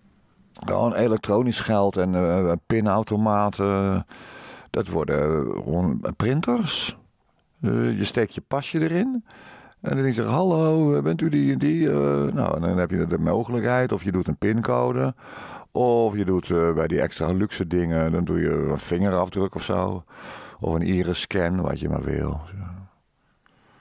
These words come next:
Nou, dan heb je afhankelijk van de veiligheid van je ingestelde dinges, heb je dan een krediet van, eh, wat je mag pinnen per dag.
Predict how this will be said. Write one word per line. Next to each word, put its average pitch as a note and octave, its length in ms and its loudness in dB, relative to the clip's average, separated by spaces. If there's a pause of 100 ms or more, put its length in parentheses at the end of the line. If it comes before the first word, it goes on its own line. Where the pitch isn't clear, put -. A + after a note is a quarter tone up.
(1600)
Nou, D#2 220 -2
dan D#2+ 120 0
heb F2 160 -2
je F#2 80 0
afhankelijk F2 520 -2
van F2 180 0
de E2+ 160 -2
veiligheid E2 720 -4
van F2 180 0
je E2+ 120 0
ingestelde E2 680 -2
dinges, D#2+ 380 -2
heb D2+ 140 -4
je D#2+ 80 -4
dan D2+ 180 0
een F2 120 0
krediet F2+ 460 -4
van, D2+ 300 -2
eh, C#2+ 220 0
wat D2+ 220 -2
je - 80 -6
mag C2+ 220 -4
pinnen E2+ 280 -2
per D#2+ 140 -8
dag. - 360 -6